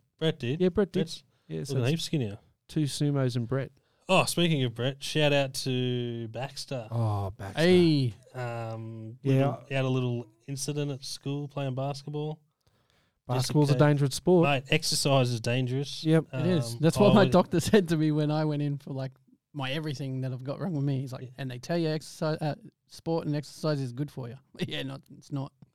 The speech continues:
Speaker 2: No, well,
Speaker 1: Yeah,
Speaker 2: what did
Speaker 1: I,
Speaker 2: you do?
Speaker 1: it's a sort of a running joke that I use, like, 'cause you know all the bikies always get assassinated wa-, ga-, walking out of the gym. Like,
Speaker 2: <laughs>
Speaker 1: don't go. That's, it's so dangerous.
Speaker 2: It's
Speaker 1: That's
Speaker 2: a
Speaker 1: why,
Speaker 2: gym.
Speaker 1: that's why I sit on the, sit at home eating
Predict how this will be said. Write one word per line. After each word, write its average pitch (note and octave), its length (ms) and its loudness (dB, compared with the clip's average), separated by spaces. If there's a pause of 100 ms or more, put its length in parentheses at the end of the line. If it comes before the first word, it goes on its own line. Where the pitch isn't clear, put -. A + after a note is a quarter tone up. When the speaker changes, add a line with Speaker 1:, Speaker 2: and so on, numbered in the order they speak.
Speaker 2:
No, C3 280 2
well, C3+ 220 2 (120)
Speaker 1:
Yeah, C#3+ 120 -2
Speaker 2:
what F3 80 4
did E3 80 6
Speaker 1:
I, D3+ 120 8
Speaker 2:
you D#3 80 6
do? D#3+ 60 8
Speaker 1:
it's - 80 2
a C#3+ 60 -4
sort D#3+ 180 2
of C#3+ 60 0
a C3 60 0
running B2+ 320 2
joke C3+ 320 -2
that C3+ 120 -8
I B2 140 -2
use, A#2+ 400 -4
like, A#2 160 -8
'cause B2+ 140 -8
you D3 80 -4
know C#3 180 -2
all C3 60 -2
the A#2+ 100 -4
bikies A#2 540 -10
always A#2+ 280 -8
get A#2 260 -12 (600)
assassinated A#2 760 -8
wa-, A2+ 140 -12 (220)
ga-, A#2 180 -10
walking A#2+ 360 -8
out A2+ 120 -6
of A2 60 -10
the A2 80 -12
gym. A#2 300 -8 (540)
Like, - 120 -4
Speaker 2:
<laughs> A3+ 1000 4
Speaker 1:
don't E3 220 2
go. D#3+ 240 -2
That's, E3 320 -2
it's C#3+ 100 -4
so E3 160 -2
dangerous. D#3 560 0
Speaker 2:
It's F3+ 80 -2
Speaker 1:
That's D#3+ 180 0
Speaker 2:
a - 40 4
Speaker 1:
why, B3 80 4
Speaker 2:
gym. F#3 160 -2 (160)
Speaker 1:
that's E3 180 -6
why D#3 180 2
I C#3+ 100 2
sit C#3+ 200 -4
on C#3+ 120 -4
the, A#2 260 -12
sit C#3 220 -8
at C3 120 -6
home C3 200 -4
eating B2 280 -6